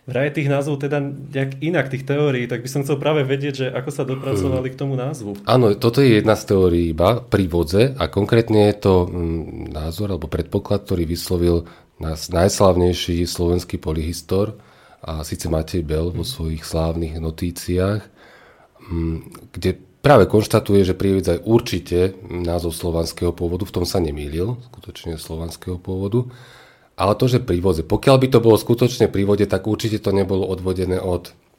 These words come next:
Speaker 2: rieky Nitry, ale od rieky Handlovky.
Speaker 1: Aha.
Speaker 2: Pretože vtedy Prievidze, v stredoveku sa ešte nazývala Prievidza,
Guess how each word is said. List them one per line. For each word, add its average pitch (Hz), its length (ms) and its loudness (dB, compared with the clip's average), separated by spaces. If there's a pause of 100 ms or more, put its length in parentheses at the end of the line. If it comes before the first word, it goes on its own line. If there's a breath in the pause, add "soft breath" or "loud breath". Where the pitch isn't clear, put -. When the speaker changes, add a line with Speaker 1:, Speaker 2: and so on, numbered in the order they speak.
(520)
Speaker 2:
rieky 90 300 -2
Nitry, 92 520 -2 (440 soft breath)
ale 80 180 -6
od 82 120 -6
rieky 87 360 -2
Handlovky. 78 580 -6 (400)
Speaker 1:
Aha. 117 320 -8 (300)
Speaker 2:
Pretože 90 680 2 (300 loud breath)
vtedy 98 220 0
Prievidze, 92 480 -2
v 78 60 -8
stredoveku 92 460 -2
sa 90 160 -4
ešte - 240 -10
nazývala 82 400 -4
Prievidza, 80 560 -6